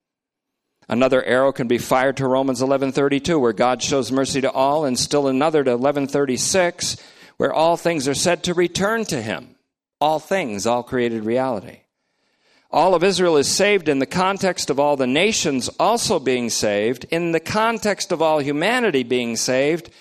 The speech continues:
within the horizon of all created reality being redeemed diachronically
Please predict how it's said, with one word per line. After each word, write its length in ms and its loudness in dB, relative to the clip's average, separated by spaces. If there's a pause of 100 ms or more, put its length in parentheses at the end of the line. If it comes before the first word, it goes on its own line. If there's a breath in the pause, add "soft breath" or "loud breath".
(160 loud breath)
within 340 -2
the 120 0
horizon 680 0
of 100 -2
all 240 4
created 680 2
reality 520 2
being 360 0
redeemed 640 0
diachronically 1000 0